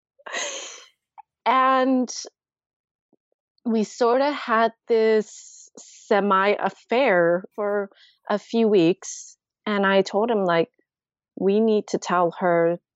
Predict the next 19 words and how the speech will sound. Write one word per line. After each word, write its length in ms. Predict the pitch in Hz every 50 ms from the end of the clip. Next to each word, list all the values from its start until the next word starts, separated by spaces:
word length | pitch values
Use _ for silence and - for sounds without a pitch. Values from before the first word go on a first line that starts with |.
| _ - -
I 100 | 175 175
can't 360 | - - - 196 175 - -
do 140 | - 170 165
this 200 | 165 160 - -
anymore. 600 | 165 160 160 165 156 156 151 151 151 151 151 - -
I 40 | -
can't 340 | - - - 165 160 156 - _ -
be 100 | 180 170
in 100 | 160 160
this 260 | 156 151 147 - - - - - - - - - -
place 340 | 214 202 190 190 185 - -
where 120 | 170 160
you 100 | 165 160
guys 220 | 160 165 170 160
are 80 | 160 160
together 640 | - - 175 170 160 175 185 180 196 190 185 185 185
at 180 | - - - -
school 800 | - - - - 247 233 214 214 208 208 202 202 202 202 196 185
and 200 | 156 135 135